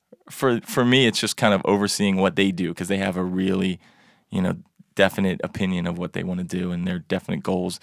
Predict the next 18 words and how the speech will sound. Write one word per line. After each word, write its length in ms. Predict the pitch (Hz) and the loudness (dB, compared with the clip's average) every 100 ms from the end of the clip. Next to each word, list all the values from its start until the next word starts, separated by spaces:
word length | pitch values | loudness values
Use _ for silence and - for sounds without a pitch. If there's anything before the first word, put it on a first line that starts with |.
| - - - | -18 -14 2
Whereas 240 | 107 101 | 4 4
with 140 | 101 | 6
All 140 | 104 98 | 6 6
Time 220 | 104 98 | 4 6
Low, 280 | 101 98 98 | 8 6 6
I've 220 | 95 92 | 0 -2
kind 160 | - 95 | -4 -4
of 100 | 87 | -2
been 200 | 98 98 | -2 2
there 180 | 95 90 | 2 0
since 380 | - 95 92 - | -2 -2 -4 -6
the 80 | |
beginning 540 | 87 90 98 95 92 92 _ _ _ | -8 -4 -2 0 -2 -6 _ _ _
when 140 | 98 | -4
they 100 | 95 | -2
got 200 | 90 - | -2 -4
signed. 440 | - 95 95 92 87 | -2 -2 0 -2 -4
So, 320 | - 95 | -2 -2